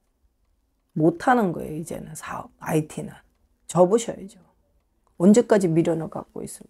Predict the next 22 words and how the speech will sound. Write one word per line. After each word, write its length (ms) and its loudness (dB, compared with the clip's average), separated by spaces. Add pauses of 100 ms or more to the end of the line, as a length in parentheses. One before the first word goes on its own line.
거야. 160 -20 (1800)
이 100 8
무당이 420 8
이렇게 380 6
얘기를 240 6
해도 160 6
우리 140 2
대주님이 460 2
여길 260 2
나서면서 720 -2
또 200 6
다시 280 0
생각이 420 -4
바뀝니다. 760 -14 (1500)
신의 300 6
사주가 540 4
아주 220 2
강해요. 540 -2 (2500)
들어오는 380 6
줄력이 380 4
되게 220 0
세요. 560 2